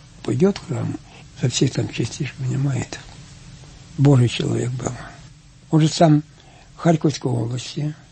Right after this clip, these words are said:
а жил в Москве, учился в Москве.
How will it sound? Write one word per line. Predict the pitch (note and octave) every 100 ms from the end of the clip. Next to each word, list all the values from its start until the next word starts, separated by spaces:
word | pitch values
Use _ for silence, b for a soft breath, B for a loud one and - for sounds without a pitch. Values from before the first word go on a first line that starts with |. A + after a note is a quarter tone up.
| -
а | - C#3+ C#3 C#3 B B
жил | B2 G3
в | F3
Москве, | D3 - - A#2 A#2 - - - - - _ - -
учился | D3+ - F3 -
в | C3+
Москве. | C3+ - B2+ B2 A#2+